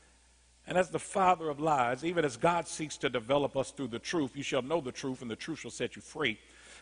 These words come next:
God seeks to develop us through the truth, while the devil seeks to defeat us and destroy us through lies, because the enemy is trying to get us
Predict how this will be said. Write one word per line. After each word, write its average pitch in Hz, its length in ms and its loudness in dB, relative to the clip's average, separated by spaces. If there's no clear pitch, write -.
God 190 200 6
seeks 202 260 -6
to 143 60 -12
develop 151 400 4
us 185 100 4
through 143 140 -8
the 123 100 -4
truth, 151 560 2
while 147 120 4
the 139 100 0
devil 170 480 4
seeks - 460 -4
to 175 160 2
defeat 247 580 2
us 135 380 0
and 151 180 0
destroy 175 720 4
us 147 260 0
through 233 240 4
lies, 202 1000 2
because 117 300 0
the 120 80 2
enemy 127 400 0
is 107 80 -4
trying 117 320 -2
to 104 60 -8
get 110 260 0
us - 480 -2